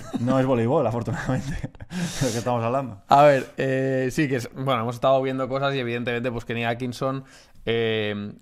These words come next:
Speaker 2: coincide con Jarrett Allen en Brooklyn. Eh, no estoy seguro de si coincide con, con Caris LeVert también. Sí, por supuesto, ¿no? Coincide con Caris LeVert, ¿no? Bastante,
Speaker 1: Sí, sí,
Speaker 2: además,
Speaker 1: sí coincide, dos
Speaker 2: va-,
Speaker 1: temporadas.
Speaker 2: varios años.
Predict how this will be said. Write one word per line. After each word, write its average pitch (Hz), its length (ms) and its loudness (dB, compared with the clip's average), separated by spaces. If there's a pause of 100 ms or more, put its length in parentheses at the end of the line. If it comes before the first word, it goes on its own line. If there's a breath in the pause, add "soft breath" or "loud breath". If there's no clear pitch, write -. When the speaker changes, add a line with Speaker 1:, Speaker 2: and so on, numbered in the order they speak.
Speaker 2:
coincide 117 400 -4
con 120 140 -2
Jarrett 117 280 0
Allen 147 500 2 (200)
en 123 160 -8
Brooklyn. 151 540 -4 (380 soft breath)
Eh, 123 260 -2
no 127 100 -4
estoy 208 240 -2
seguro 208 260 0
de 220 60 0
si 170 100 -6
coincide 151 540 -2
con, 127 560 -2
con 117 240 -6
Caris 139 320 0
LeVert 147 300 0
también. 147 220 2
Sí, 143 200 -6
por 117 120 -6
supuesto, 104 460 -8
¿no? 151 180 -4
Coincide 117 300 -4
con 113 120 -4
Caris 107 240 -4
LeVert, 131 280 -2
¿no? 147 140 -6
Bastante, 175 280 2
Speaker 1:
Sí, - 60 -4
sí, 139 80 0
Speaker 2:
además, 110 280 -2
Speaker 1:
sí 156 120 0
coincide, 131 380 2
dos 120 120 2
Speaker 2:
va-, 123 60 4
Speaker 1:
temporadas. 110 560 2
Speaker 2:
varios 127 340 0
años. 151 400 0